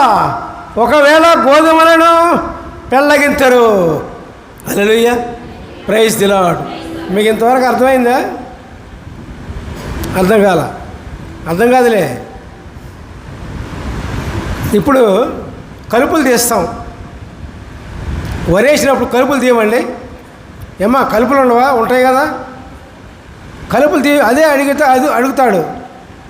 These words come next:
"అయ్యా, మేము వెళ్ళి గురుగులను తీయమా, కలుపు మొక్కలు తీయమా?" అని అడుగుతారు దాసులు యజమానిని. వద్దు అంటారు. ఎందుకని?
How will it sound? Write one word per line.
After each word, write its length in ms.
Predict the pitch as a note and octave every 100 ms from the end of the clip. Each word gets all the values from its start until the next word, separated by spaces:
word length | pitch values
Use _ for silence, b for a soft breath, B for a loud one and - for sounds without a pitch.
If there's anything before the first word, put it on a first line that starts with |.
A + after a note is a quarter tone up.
| - - - - - F3+
"అయ్యా, 320 | G3 B3 C#4+
మేము 220 | B3+ A#3+
వెళ్ళి 600 | A#3 A#3 C4 B3+ A#3+ - - - - - - - - - - - - - - E3
గురుగులను 520 | G3+ B3+ C4+ C#4 C4+
తీయమా, 680 | A#3 B3 A#3+ C4+ C4 - - - - - - - - - - - - - F#3
కలుపు 200 | A3+ A3+
మొక్కలు 300 | C#4+ C#4 C4
తీయమా?" 340 | A#3+ B3+ B3+
అని 120 | C#4+
అడుగుతారు 640 | B3 A#3+ B3+ F#3 - - - - - - - - - - -
దాసులు 360 | F#3+ A3 A3 B3+
యజమానిని. 840 | G#3 A#3 A#3 G#3+ E3+ E3 - G3
వద్దు 220 | G3+ G#3+ D4
అంటారు. 460 | C4 B3+ G3+ D#3 - - - - -
ఎందుకని? 760 | G3+ A#3+ B3+ C4+ C#4 C#4 C#4 C4+